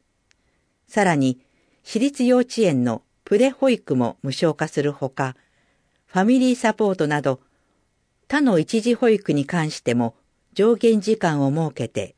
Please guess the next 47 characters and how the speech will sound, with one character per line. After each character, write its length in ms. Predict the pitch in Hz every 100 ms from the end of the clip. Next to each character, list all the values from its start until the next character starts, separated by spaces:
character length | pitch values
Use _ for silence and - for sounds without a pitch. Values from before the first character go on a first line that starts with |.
| -
無 100 | 131
償 240 | - 175
化 140 | - 143
し 160 | -
ま 120 | 107
す。 200 | - - _ _ _ _ _ _ _ _ _ _ _ _ -
こ 140 | 190
れ 120 | 202
に 140 | 202 190
よ 120 | 180
り、 200 | 170 165 _ _ _ _
子 140 | -
育 280 | 196 262 247
て 120 | 240
環 240 | 233 226 208
境 220 | 170 151
の 100 | 139
選 260 | 139 185 185
択 220 | 185 -
肢 160 | -
を 80 | 127
増 160 | 117 135
や 120 | 131
し、 260 | - - - _ _ _ _ _ _ _
す 200 | - 262
べ 100 | 247
て 140 | 220 156
の 120 | 143
子 140 | 156
ど 100 | 165
も 140 | 160 151
の 220 | 143 143 _ _ -
健 260 | 220 262
全 260 | 254 254 233
な 100 | 220
成 280 | - 226 226
長 300 | - 208 196
を 260 | 185 - _
支 240 | - 165
援 160 | 156 151
し 80 |
て 140 | - 139
ま 160 | 123
い 60 | 113
り 120 | 107
ま 120 | 104
す。 200 | - -